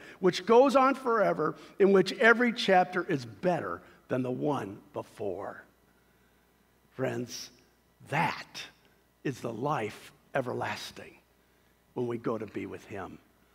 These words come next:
Live in light of that reality. Will you pray with me? Our Father, we thank you. We thank you for the blessings of your truth. Lord, we were created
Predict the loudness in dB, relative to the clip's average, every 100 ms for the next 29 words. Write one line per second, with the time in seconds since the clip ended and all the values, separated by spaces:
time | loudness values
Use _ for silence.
0 | _ -10 -2 4 4 4 -2 -10 -8 -6
1 | -6 -8 -8 -10 -8 -8 -6 -8 -12 -12
2 | -12 -10 -10 -10 -14 -16 -18 _ _ _
3 | _ _ -20 -4 -2 0 2 2 0 -4
4 | -4 0 0 0 -6 -8 -10 -20 _ _
5 | _ _ _ _ _ _ _ _ _ -8
6 | -8 -2 0 0 -4 -10 -10 -12 -10 -8
7 | -8 -10 -14 _ _ _ _ _ _ -12
8 | -10 -2 0 0 -4 -12 -12 -16 -18 -10
9 | -6 -4 -6 -10 -20 _ _ _ _ -6
10 | -4 -4 -6 -4 -4 -4 -8 -20 -20 _
11 | _ _ _ _ _ -6 -2 -2 2 2
12 | 0 -4 -10 -8 -8 -2 0 0 -4 -10